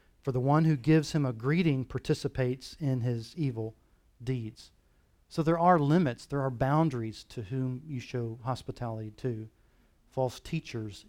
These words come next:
is beyond that boundary. It also involves not only receiving, but, but also sending. The book of Third John, the s-,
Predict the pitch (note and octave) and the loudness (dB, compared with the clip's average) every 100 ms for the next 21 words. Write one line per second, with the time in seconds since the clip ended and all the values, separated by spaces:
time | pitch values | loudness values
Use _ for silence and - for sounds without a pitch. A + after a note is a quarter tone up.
0 | - C3+ A2+ G2+ A#2 A#2+ C3+ B2 G#2+ G#2 | -4 -2 -2 -6 -8 -4 -2 -4 -8 -12
1 | C3 A2+ C#3 A#2+ A#2+ A#2+ G#2+ G#2+ _ _ | -10 -10 -8 -6 -6 -6 -10 -18 _ _
2 | _ _ _ _ _ _ _ _ _ _ | _ _ _ _ _ _ _ _ _ _
3 | - _ _ _ _ _ _ _ _ - | -20 _ _ _ _ _ _ _ _ 2
4 | E3+ B3 - G#3 D#3+ D3 D3 C#3+ - G3 | 4 4 4 4 6 6 6 6 0 -2
5 | D#3 D#3 - - E3 D3+ B2+ B2 - F#3 | 0 0 -2 0 2 2 0 -4 0 2
6 | G#3 C#3+ B2+ A#2 C3 - _ _ _ - | 2 0 -4 -2 -4 -4 _ _ _ -6
7 | C#3 D#3+ A3+ F3+ C3 - D3+ F3+ D#3 B2 | -4 -4 -4 -4 -4 -6 0 0 0 -4
8 | B2 _ _ _ _ _ _ _ _ _ | -14 _ _ _ _ _ _ _ _ _
9 | _ B2 F3+ C#3 - E3 A#3+ G3 C3+ A#2 | _ 0 0 0 -2 4 4 4 -2 -2
10 | B2 B2 _ _ _ - A#2+ - | -6 -8 _ _ _ -8 -8 -8